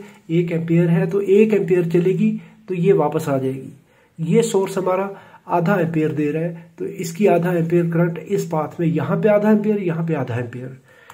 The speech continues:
ये करंट चार एम्पियर, ये circuit चार एम्पियर दे रहा है तो इसकी चार एम्पियर करंट वापसी इसी circuit में move करेगी। Load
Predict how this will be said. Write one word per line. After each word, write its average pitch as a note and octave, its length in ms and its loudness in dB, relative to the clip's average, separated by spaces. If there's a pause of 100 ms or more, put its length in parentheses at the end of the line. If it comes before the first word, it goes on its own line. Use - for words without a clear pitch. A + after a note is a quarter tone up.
(220)
ये G3 160 2
करंट G3 260 -2
चार F3+ 300 -2
एम्पियर, E3+ 460 4
ये F#3+ 160 0
circuit G3+ 320 -4
चार F3 260 2
एम्पियर D#3+ 300 2
दे D3+ 180 -2
रहा E3+ 120 -2
है E3+ 160 -12 (320)
तो - 120 -16
इसकी - 320 -6
चार F3 300 -2
एम्पियर F3+ 300 -2
करंट F#3+ 300 -6
वापसी D#3+ 720 -4 (300)
इसी A3 220 2
circuit G3+ 420 -2
में F#3 200 0 (420)
move D#3 200 -6
करेगी। C#3+ 340 -2
Load F3 540 6